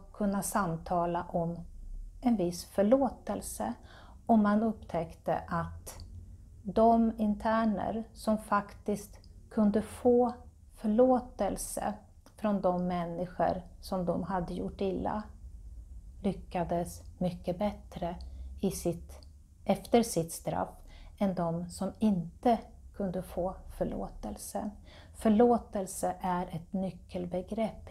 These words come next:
i vår frihet. När Petrus på pingstdagen, eh, beskriver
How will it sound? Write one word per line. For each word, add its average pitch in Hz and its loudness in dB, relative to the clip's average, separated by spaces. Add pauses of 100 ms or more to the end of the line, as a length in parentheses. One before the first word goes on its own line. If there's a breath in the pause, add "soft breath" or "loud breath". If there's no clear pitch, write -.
i 175 2
vår 156 0 (140)
frihet. 175 0 (3500 loud breath)
När 254 10
Petrus 254 6 (180)
på 202 4 (260)
pingstdagen, 196 6 (720 soft breath)
eh, 175 8 (200)
beskriver 185 6